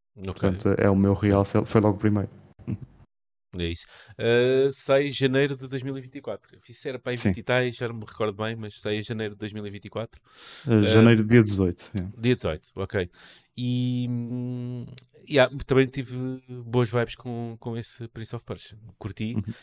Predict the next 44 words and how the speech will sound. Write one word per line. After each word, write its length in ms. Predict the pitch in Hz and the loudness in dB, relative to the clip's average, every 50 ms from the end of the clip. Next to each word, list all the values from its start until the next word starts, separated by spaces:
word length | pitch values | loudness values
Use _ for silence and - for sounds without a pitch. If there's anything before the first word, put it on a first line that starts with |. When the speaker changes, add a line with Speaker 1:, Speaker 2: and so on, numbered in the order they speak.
| - - - | -20 -10 -8
Speaker 1:
Acho 120 | 127 143 | -6 -6
que 60 | - - | -6 -6
vai 40 | - | -4
ser 80 | - 160 | -4 -4
um 100 | 156 151 | -4 -2
jogo 200 | 139 165 151 - | -4 -6 -6 -6
fixe 160 | - 165 - | -10 -10 -8
para 80 | - 165 | -10 -12
a 20 | |
Switch. 360 | - - 120 90 - - - _ | -10 -10 -12 -12 -12 -18 -20 _
Não 60 | - - | -16 -14
sei 100 | - 123 | -14 -12
porquê. 440 | 127 131 - 139 139 143 143 139 _ _ _ _ _ _ _ _ _ | -12 -12 -10 -8 -8 -8 -10 -12 _ _ _ _ _ _ _ _ _
Eh, 600 | 139 131 127 127 127 127 123 123 123 117 120 117 - 123 127 _ _ _ _ _ _ _ _ _ | -12 -10 -10 -8 -8 -10 -10 -12 -12 -14 -14 -16 -18 -20 -20 _ _ _ _ _ _ _ _ _
e 60 | - | -8
agora 220 | 85 82 98 101 104 | -4 -2 -2 -2 -2
tenho 140 | - - 92 | -4 -8 -6
que 60 | - | -4
dar 140 | 127 123 120 | -4 -4 -4
uso, 220 | 110 110 101 95 | -6 -8 -8 -8
agora 160 | 92 90 98 98 | -10 -10 -10 -12
tenho 160 | - 104 101 | -14 -10 -4
que 80 | 110 113 | -2 -2
dar 60 | 110 | -2
uso 160 | 107 92 95 110 | -2 -6 -6 -10
a 40 | |
isto. 240 | 107 107 107 - - | -10 -10 -10 -14 -20
Está 180 | - - - 120 | -18 -8 -8 -6
comprado 420 | - 160 120 - 110 110 110 110 | -6 -6 -6 -4 -4 -4 -4 -6
agora, 300 | 113 110 113 110 113 113 - - 123 - - 120 - | -8 -10 -10 -12 -12 -16 -16 -18 -18 -16 -16 -10 -8
é 60 | - 117 | -6 -4
tudo 160 | - 123 117 - | -4 -4 -4 -2
para 100 | - 113 | -4 -4
a 40 | |
Switch. 320 | - - - 87 - - - _ - - _ _ _ - | -4 -4 -8 -10 -10 -12 -20 _ -20 -20 _ _ _ -2
Mas, 380 | 120 123 131 131 131 127 131 151 | 2 2 4 4 2 0 0 0
yeah, 200 | 143 110 87 - _ | 0 0 0 -2 _
tá 140 | - 123 - | -6 -6 -6
com, 340 | - - 131 123 123 123 | -4 -6 -4 -4 -4 -6
tá 160 | 120 - 127 120 | -6 -6 -8 -6
com 160 | - 127 117 | -6 -8 -2
boas 180 | 117 127 113 | -2 -2 -2
vibes, 360 | 98 117 120 120 127 127 - - | -2 -2 -4 -4 -4 -6 -12 -18
curti. 440 | - - 113 - - 127 139 147 | -14 -14 -14 -8 -8 -8 -8 -8